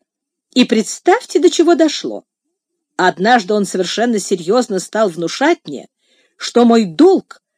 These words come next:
отправить няню обратно и взять на её место кого-нибудь другого. "Это с моим-то здоровьем, при моих-то страданиях".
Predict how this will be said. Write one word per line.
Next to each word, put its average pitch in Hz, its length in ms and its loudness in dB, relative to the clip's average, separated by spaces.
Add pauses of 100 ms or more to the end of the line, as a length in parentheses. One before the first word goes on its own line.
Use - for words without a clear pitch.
(200)
отправить 247 640 0
няню 240 380 2
обратно 208 720 -4 (460)
и 262 140 6
взять 226 440 2
на 349 80 2
её 294 240 4
место 190 500 -2 (240)
кого-нибудь 180 480 2
другого. 285 640 2 (840)
"Это 254 280 2
с - 120 -8
моим-то 339 600 4
здоровьем, 349 840 4
при 247 160 2
моих-то 302 460 4
страданиях". 226 800 -2